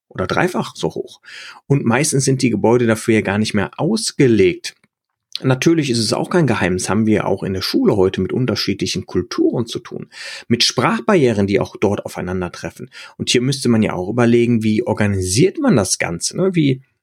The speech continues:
bringt man auch unseren anderen Mitmenschen vernünftig bei, dass dieses Thema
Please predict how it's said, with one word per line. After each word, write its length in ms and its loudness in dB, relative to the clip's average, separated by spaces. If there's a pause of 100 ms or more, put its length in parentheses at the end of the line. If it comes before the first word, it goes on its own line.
(260)
bringt 400 -2
man 140 2
auch 180 0
unseren 300 0
anderen 300 4
Mitmenschen 560 2
vernünftig 680 0
bei, 280 2
dass 160 2
dieses 340 0
Thema 420 2